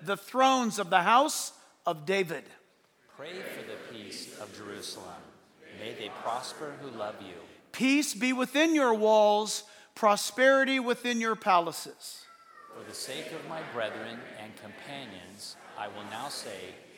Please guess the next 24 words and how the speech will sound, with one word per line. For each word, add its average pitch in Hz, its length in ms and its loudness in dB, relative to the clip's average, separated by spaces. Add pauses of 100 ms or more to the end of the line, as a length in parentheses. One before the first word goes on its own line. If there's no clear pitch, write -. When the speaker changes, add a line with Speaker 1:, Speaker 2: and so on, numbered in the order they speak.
(140)
Speaker 2:
"Peace 135 340 -10
be 113 220 -14
within 107 380 -14
you." 87 280 -18 (260)
Speaker 1:
Because 220 500 2
of 220 100 0
the 190 160 10
house 226 360 6
of 294 80 -2
the 269 120 6
Lord 254 320 6
our 247 180 8
God, 180 640 6 (140)
I 208 260 6
will 190 240 0
seek 214 680 -4
your 185 460 0 (100)
good. 156 400 -2 (680)
That's 220 400 4
a 381 60 0
command 226 600 2
of 190 100 -2
Scripture, 214 520 -6
church. - 600 -6